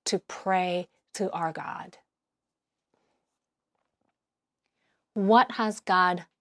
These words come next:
given you in abundance? In what way God made you a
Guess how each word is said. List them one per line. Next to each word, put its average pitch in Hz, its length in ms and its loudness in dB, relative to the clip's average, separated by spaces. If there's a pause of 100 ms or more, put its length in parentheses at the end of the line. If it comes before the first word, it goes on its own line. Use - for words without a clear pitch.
(160)
given 190 320 2
you 160 340 -2
in 180 140 -4
abundance? 165 760 -8 (560)
In 190 300 -2
what 220 260 4
way 208 520 -2 (800)
God 196 300 4
made 190 360 0
you 175 180 -2
a 175 160 -4